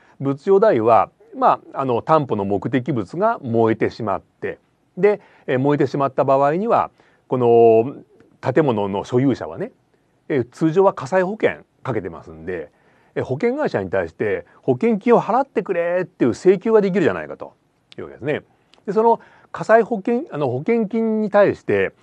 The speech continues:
え、支払う前に差し押さえることを条件として、物情代位ができる。つまり、えー、保険金請求権を自分に払ってくれっていうふうにですね、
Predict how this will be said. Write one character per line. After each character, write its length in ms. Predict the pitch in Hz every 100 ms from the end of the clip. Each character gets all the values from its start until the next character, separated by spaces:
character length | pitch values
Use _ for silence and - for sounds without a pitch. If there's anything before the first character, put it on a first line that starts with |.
| _ _ -
え、 200 | 113 95
支 200 | - 165
払 320 | 143 262 294
う 120 | 294 104
前 480 | 120 240 214 202
に 420 | 170 165 131 85 - _ _ _ _ _ _ _ _ _ _
差 240 | 131 123
し 220 | - 240 -
押 180 | 208
さ 220 | - 214 226
え 120 | 226
る 160 | 139
こ 180 | 113 123
と 180 | 156 185
を 140 | 113
条 300 | 95 143 170
件 340 | 139 202 190 147
と 200 | 107 90
し 140 | -
て、 380 | - 196 101 76 _ _ _ _ 110
物 380 | 110 104 160
情 280 | 156 202 202
代 260 | 185 233 240
位 20 |
が 120 | 131
で 120 | 101
き 100 | 87
る。 200 | 90 80 -
つ 100 | 139
ま 100 | 107
り、 240 | 110 90 _ _ _ -
え 460 | 101 92 90 90 90
ー、 40 |
保 120 | -
険 220 | 147 180
金 160 | 170 185
請 280 | 151 196 208
求 140 | 233
権 220 | - 104
を 160 | 123 131
自 260 | 101 95 120
分 180 | 233
に 100 | 277
払 220 | 214 262 302
っ 40 |
て 120 | 254
く 100 | -
れ 180 | 95 -
っ 360 | _ _ _ -
て 80 | 113
い 40 |
う 40 | 92
ふ 40 |
う 40 |
に 60 | 85
で 40 |
す 40 | 143
ね、 160 | 220